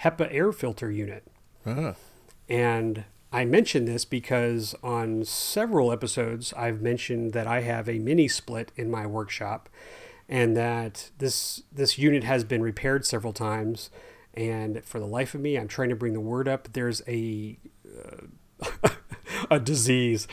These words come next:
Speaker 1: There's a, <laughs> there's a disease these units get, uh, where the copper coils, uh, fail because of chemicals in your room can actually etch cracks into it, and it'll leak the Freon.
Speaker 2: Oh.
Speaker 1: And,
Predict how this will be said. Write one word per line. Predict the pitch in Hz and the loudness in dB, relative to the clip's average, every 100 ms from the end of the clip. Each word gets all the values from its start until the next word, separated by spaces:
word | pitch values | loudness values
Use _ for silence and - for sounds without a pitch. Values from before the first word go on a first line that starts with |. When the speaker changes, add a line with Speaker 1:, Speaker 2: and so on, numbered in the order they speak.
| - | 0
Speaker 1:
There's | 165 160 | 2 4
a, | 185 - | 2 2
<laughs> | - 185 | 6 6
there's | - 233 196 | 6 2 4
a | |
disease | 120 107 104 143 139 120 | 2 0 0 2 2 2
these | 123 117 - - | -2 -4 -8 -6
units | 143 151 139 120 | 4 6 6 2
get, | - 127 117 117 - - - 165 - | 0 0 0 -2 -10 -12 -10 -8 2
uh, | 135 131 117 | 4 4 4
where | 127 127 139 139 | 0 2 4 4
the | 120 123 | 2 -2
copper | - 156 160 147 123 | 2 2 4 2 2
coils, | - 147 139 131 120 113 - - | 2 2 4 4 2 0 -6 -6
uh, | 123 113 110 | -8 -6 -8
fail | - 147 151 135 | -2 2 4 2
because | 117 107 135 113 | 0 -2 0 0
of | 113 - | -4 -2
chemicals | 143 151 156 120 110 | 2 2 2 -2 0
in | 110 | -2
your | 104 | 0
room | 120 170 107 104 110 - - | -2 -2 -2 -4 -8 -12 -8
can | - 120 | -2 0
actually | 127 123 - 131 - | 0 0 -2 -4 -2
etch | 127 139 - - | 0 0 0 -4
cracks | - 131 151 151 - | 0 2 2 0 -4
into | - 120 - 120 | -2 -2 -2 -2
it, | 117 - | -4 -4
and | 117 117 | -2 -2
it'll | 117 120 | -2 -2
leak | 113 123 - | -2 -4 -6
the | 127 | -4
Freon. | 190 190 - 180 - | 0 0 0 -6 -8
Speaker 2:
Oh. | 135 190 165 - - - - - | -4 -4 -4 -8 -16 -12 -12 -10
Speaker 1:
And, | - 123 120 113 110 | -2 2 2 2 -2